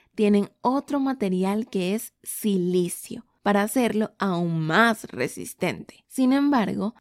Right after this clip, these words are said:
aún con esto, seguían habiendo problemas. Esas baldosas o losetas son muy frágiles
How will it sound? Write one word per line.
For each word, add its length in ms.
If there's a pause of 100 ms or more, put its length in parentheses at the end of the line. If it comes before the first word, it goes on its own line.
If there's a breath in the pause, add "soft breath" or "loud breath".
aún 380
con 220
esto, 580
seguían 480
habiendo 560
problemas. 840
Esas 360
baldosas 760
o 100
losetas 760 (240 soft breath)
son 360
muy 360
frágiles 800